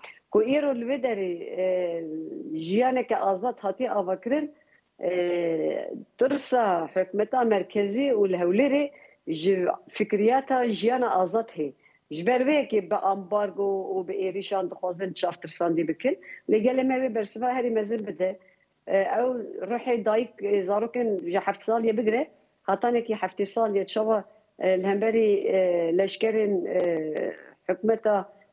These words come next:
merkezî ya Iraqê çawa disekine,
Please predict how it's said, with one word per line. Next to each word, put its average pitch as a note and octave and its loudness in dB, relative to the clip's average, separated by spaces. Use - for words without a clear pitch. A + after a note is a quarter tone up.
merkezî G3 0
ya A3 4
Iraqê G3+ 0
çawa A3+ 0
disekine, G#3 -2